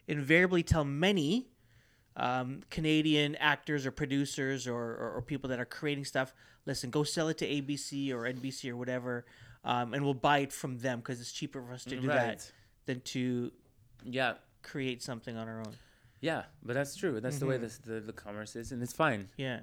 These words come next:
Speaker 2: And, and kinda cool. Like, you know,
Speaker 1: Sure.
Speaker 2: do it.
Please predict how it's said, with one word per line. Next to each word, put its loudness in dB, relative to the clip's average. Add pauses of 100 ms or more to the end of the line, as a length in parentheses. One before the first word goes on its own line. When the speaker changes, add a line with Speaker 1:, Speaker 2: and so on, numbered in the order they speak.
(120)
Speaker 2:
And, -2 (220)
and -4
kinda 2
cool. 6 (200)
Like, 0
you -6
know, -4 (160)
Speaker 1:
Sure. -2 (140)
Speaker 2:
do 2
it. 0